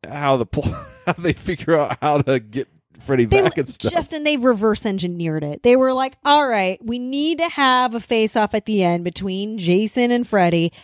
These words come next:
Speaker 2: How do we get there?" And they just literally reverse engineered it and backed themselves in a corner and said, "Look, we have a movie."
Speaker 1: I mean, what, what, what can I say? I'm a fan.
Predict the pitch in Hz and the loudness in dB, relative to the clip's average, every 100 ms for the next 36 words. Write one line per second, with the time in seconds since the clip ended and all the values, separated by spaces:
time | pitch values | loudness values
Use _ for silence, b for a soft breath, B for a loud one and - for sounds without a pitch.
0 | - 202 208 233 285 214 214 196 - - | -6 -4 -4 0 0 0 -2 -2 -2 -2
1 | 180 170 185 269 254 262 330 - 269 240 | -2 0 0 0 0 0 -4 -4 -2 2
2 | 254 254 240 220 196 175 196 - 208 190 | 4 4 2 0 -2 0 -2 0 0 0
3 | 185 180 185 180 190 170 196 185 180 170 | 0 0 -2 -4 -4 -4 -6 0 2 2
4 | 175 - 226 196 170 160 165 - 247 392 | -2 2 4 4 -2 -6 -10 -10 -2 0
5 | 523 415 392 392 403 466 480 277 180 185 | 2 2 4 2 0 -4 -4 -4 -6 -12
6 | _ _ _ _ _ _ _ _ 104 98 | _ _ _ _ _ _ _ _ 0 4
7 | 95 92 85 87 143 _ _ _ _ - | 4 2 0 -2 -8 _ _ _ _ -4
8 | 117 - 117 117 127 - 131 156 156 101 | -4 -2 -4 -4 -6 -6 -4 -2 -2 0
9 | 104 - 113 135 107 95 | -2 -2 -4 -2 -4 -6